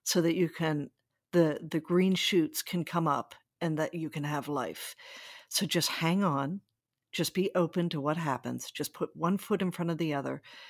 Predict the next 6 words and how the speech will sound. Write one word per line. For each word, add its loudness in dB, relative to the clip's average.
and, 2
and, -4
um, -6
embrace -2
the -8
brokenness." -6